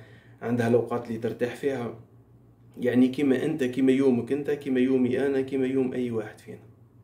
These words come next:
يعني ما كانش حتى الوقت يعني أني نقدر تاع نساعدك بحاجة كيما هذه. أول حاجة الفيد ما كانش،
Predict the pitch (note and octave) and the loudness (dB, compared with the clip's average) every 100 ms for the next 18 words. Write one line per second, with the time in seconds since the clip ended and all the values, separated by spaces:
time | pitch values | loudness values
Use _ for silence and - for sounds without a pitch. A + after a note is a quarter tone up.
0 | - - - - - - - G#2 A#2 A#2+ | -20 -20 -20 -20 -20 -14 -8 -2 2 2
1 | A#2+ C#3+ B2 - B2 A2+ A#2 B2 - G#2 | 2 2 2 -2 -6 -4 0 0 -2 -8
2 | G2+ G#2 A#2 A#2 A#2 B2+ A#2 A2+ A2 G#2+ | -8 -6 -4 0 0 0 -2 -4 -4 -8
3 | - A2+ A2+ C#3 B2+ B2 - - A#2 G#2 | -8 -6 -4 -2 0 0 -2 -4 -4 -4
4 | G2+ G#2 G2+ G#2 F#2 - - - - - | -8 -10 -10 -10 -14 -16 -20 -20 -20 -20
5 | - - - - - _ - - - B2+ | -20 -20 -20 -20 -20 _ -20 -20 -2 4
6 | C3+ B2+ B2+ G#2+ G2+ - - - - _ | 4 2 0 -2 -6 -12 -20 -20 -20 _
7 | - - - - - - - - - A2+ | -20 -20 -20 -20 -20 -20 -20 -20 -16 -6
8 | A#2 C3 A#2 G#2+ G#2 C3 D3+ - | 2 2 2 -2 -2 -4 -4 -8